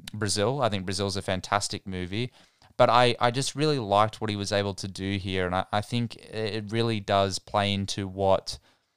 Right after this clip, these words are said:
I guess Terry Gilliam's all about, and that is that visual style and that visual sense. He really understands,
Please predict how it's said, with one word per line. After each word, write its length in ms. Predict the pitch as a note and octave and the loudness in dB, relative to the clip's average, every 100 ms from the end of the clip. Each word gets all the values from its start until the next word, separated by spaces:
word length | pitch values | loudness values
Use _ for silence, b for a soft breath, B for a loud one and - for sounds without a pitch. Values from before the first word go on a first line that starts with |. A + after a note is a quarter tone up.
| _ - | _ -8
I 60 | A2+ | -4
guess 240 | A2 G#2 | -2 -2
Terry 220 | - A2 | 0 0
Gilliam's 400 | G2 G2+ G2+ G2 | 0 -2 -2 -2
all 180 | G2 F#2+ | -4 -4
about, 500 | E2+ F2 A#2 D3 - - | -2 0 0 -2 -6 -6
and 140 | A2 A2 | -2 0
that 100 | G#2+ | 0
is 160 | F#2+ | 0
that 160 | G#2 G2 | -2 -2
visual 460 | G2 G#2 G2+ G2 | -2 -4 -2 -4
style 500 | F#2 - F#2+ F#2 F2+ | -2 -2 2 2 2
and 100 | F2+ | 0
that 140 | F#2 F#2 | -2 -4
visual 420 | G2+ G2+ G2+ F#2 | -6 -6 -4 -6
sense. 400 | - G2 F2+ D#2+ | -4 -2 -2 -4
He 140 | G2+ G#2+ | -6 -4
really 260 | A#2+ B2+ | -2 -2
understands, 1040 | A2 G2+ G2 - G#2 G2+ F#2+ F2 F2 F2 | -2 -2 -2 -2 0 0 0 -4 -6 -8